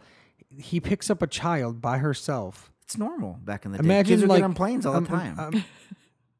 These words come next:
Speaker 2: They just fly away.
Speaker 1: <laughs> their,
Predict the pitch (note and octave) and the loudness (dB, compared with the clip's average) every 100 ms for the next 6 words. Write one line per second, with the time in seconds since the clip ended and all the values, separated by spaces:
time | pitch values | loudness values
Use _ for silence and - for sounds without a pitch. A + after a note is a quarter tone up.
0 | _ - _ B2+ C#3 C#3 - D#3 D3+ D#3 | _ -20 _ -6 -4 -4 -4 -2 -2 -2
1 | F#3 F#2+ - D#3 - - D4 A#3+ G3 E3 | -6 -10 -12 -14 -4 2 4 4 -2 -10
2 | - D#3+ D#3 D#3 C3+ | -12 -14 -8 -6 -6